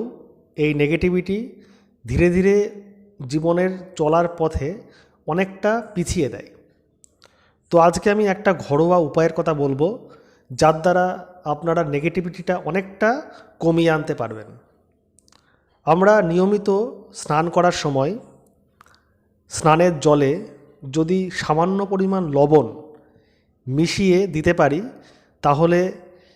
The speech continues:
সেই জলে স্নান করলে অনেকাংশে নেগেটিভিটি কেটে যায়। এবার জানতে হবে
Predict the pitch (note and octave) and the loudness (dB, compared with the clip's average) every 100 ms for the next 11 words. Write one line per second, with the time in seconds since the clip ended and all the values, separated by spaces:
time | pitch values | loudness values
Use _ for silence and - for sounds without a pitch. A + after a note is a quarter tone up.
0 | _ - E3 G3 F#3 F#3+ G3 F#3+ - D3 | _ 0 2 2 2 2 2 -2 -4 -4
1 | D#3 D#3 C#3+ D3 A#3 - - - _ _ | -2 -2 2 0 -2 -8 -20 -20 _ _
2 | _ _ C#3 E3 F3+ C#3+ E3 E3 - A3 | _ _ -4 -2 -2 0 -2 0 0 0
3 | C4+ - C3+ C#3+ D#3 E3+ F3 A#2 - E3+ | -2 -10 -8 -4 -2 -2 -4 -6 -4 -4
4 | C3+ G#2 G2 - _ _ _ _ _ _ | -2 -6 -16 -20 _ _ _ _ _ _
5 | _ _ _ _ - - - _ _ _ | _ _ _ _ -20 -20 -20 _ _ _
6 | _ _ D3+ E3+ F3+ D3+ D3 D3+ E3+ D3+ | _ _ 8 10 8 6 2 2 2 2
7 | B2+ | 0